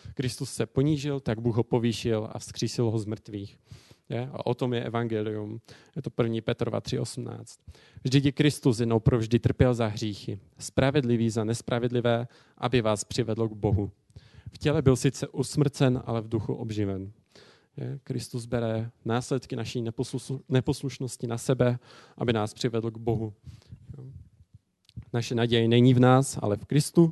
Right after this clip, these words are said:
který obstál za nás. A to je to, v čem nalézáme svůj život, svou radost,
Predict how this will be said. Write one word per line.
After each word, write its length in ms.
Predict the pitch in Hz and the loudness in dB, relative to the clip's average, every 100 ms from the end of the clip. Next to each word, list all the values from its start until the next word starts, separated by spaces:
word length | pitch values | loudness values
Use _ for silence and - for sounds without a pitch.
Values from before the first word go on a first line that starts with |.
| - | 0
který 320 | - 123 117 | -6 -4 -4
obstál 400 | 127 - 117 107 | -8 -4 -2 0
za 100 | 120 | 0
nás. 420 | 123 131 139 - _ - _ _ _ _ | 2 0 -2 -10 _ -20 _ _ _ _
A 200 | 110 104 | 0 0
to 200 | 104 - | 0 0
je 140 | 113 104 | 2 0
to, 240 | 107 110 - _ _ | -4 -6 -12 _ _
v 60 | |
čem 160 | - 113 | -2 0
nalézáme 540 | 107 107 110 107 104 | 2 0 -2 -4 -4
svůj 240 | 101 117 110 | -6 -4 -2
život, 440 | 117 107 104 - - - | 2 0 0 -6 -18 -20
svou 300 | - 120 113 | -12 -10 -4
radost, 500 | 113 113 - - | -2 -2 -6 -12